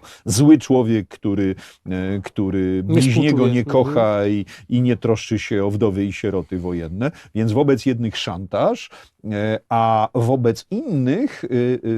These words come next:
Speaker 1: wielkie nadzieje, wielkie złudzenia, wielkie,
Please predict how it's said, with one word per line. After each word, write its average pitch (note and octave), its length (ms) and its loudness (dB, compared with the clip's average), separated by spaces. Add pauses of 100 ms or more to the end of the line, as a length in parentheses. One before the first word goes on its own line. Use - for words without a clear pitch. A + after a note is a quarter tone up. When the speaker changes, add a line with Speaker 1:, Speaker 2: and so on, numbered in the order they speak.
(160)
Speaker 1:
wielkie G3+ 560 -2
nadzieje, D#3+ 640 -2
wielkie F3+ 580 0
złudzenia, C3+ 680 -2
wielkie, E3+ 680 0